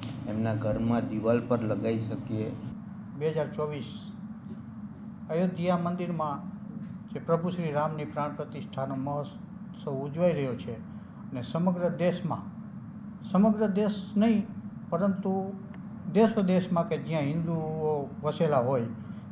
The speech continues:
Speaker 2: બધી જગ્યાએ એવો માહોલ છે, નાના ભૂલકાઓથી માંડી અને વડીલો સુધી, કે જ્યાં ઠેર ઠેર આપને સાંભળવા મળતું હોય, "રામ આયેંગે, રામ આયેંગે."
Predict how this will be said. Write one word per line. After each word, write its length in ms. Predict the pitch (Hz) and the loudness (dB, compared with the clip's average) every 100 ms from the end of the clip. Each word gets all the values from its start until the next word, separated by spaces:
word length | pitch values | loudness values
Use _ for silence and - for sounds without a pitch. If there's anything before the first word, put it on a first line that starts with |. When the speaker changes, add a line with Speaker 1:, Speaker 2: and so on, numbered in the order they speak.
| - | 4
Speaker 2:
બધી 300 | 208 254 233 | 6 8 8
જગ્યાએ 300 | 220 220 208 | 6 8 6
એવો 240 | 190 190 | 6 6
માહોલ 400 | 175 165 156 165 | 4 4 4 2
છે, 220 | 160 175 | 0 0
નાના 340 | 165 160 160 160 | 2 4 4 4
ભૂલકાઓથી 640 | 160 139 151 156 151 151 | 2 -2 4 4 4 0
માંડી 360 | 143 156 151 156 | -2 0 0 -2
અને 160 | 151 | -2
વડીલો 460 | 139 123 165 190 170 | -2 2 8 10 8
સુધી, 360 | - 131 120 101 - - - - - | 6 -4 -4 -6 -8 -10 -10 -10 -10
કે 80 | - | -6
જ્યાં 520 | 127 156 180 175 170 | -2 2 4 4 2
ઠેર 220 | - 180 190 | 2 4 4
ઠેર 220 | 196 190 | 6 6
આપને 240 | 185 190 | 6 4
સાંભળવા 420 | 160 180 180 175 | 6 6 6 6
મળતું 420 | 160 165 160 - 151 | 6 4 2 0 0
હોય, 340 | 143 143 131 | 2 2 0
"રામ 300 | 131 151 143 | 4 4 4
આયેંગે, 500 | 143 156 147 135 131 | 2 2 0 -2 -2
રામ 280 | 131 135 131 | 0 0 2
આયેંગે." 440 | 131 139 127 117 | 0 0 0 -2